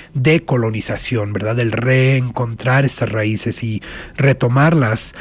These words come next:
y darnos cuenta que lo que se vendió, lo que se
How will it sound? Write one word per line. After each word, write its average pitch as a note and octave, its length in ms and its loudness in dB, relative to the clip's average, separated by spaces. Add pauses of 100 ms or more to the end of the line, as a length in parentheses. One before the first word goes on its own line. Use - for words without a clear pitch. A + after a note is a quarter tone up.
(160)
y C#3 120 2
darnos C3 280 4
cuenta B2+ 320 -2
que A2+ 300 0
lo A2 200 -2
que A2 420 -2
se B2 200 0
vendió, A2+ 460 0
lo A#2+ 140 -2
que - 100 -4
se G#2 440 -2